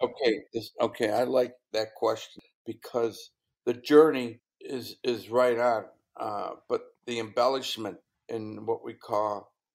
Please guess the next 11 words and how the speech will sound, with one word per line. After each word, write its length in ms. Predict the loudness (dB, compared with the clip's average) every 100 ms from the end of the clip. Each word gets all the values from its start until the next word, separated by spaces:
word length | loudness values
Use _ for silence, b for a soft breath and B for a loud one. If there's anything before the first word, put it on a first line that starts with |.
| _ _
when 260 | -8 -8
you 100 | -8 -14 _
embellish 640 | -12 -4 2 4 2 -2 -4
a 60 |
moment 480 | -2 -2 -2 -6 -10 _ _ _ _ _ -6
or 300 | -4 -4 -6
put 220 | -8 -10
composites 760 | -12 -4 2 4 2 0 -12 -12
in 100 | -10
a 60 | -10
moment 440 | -8 -8 -10 -14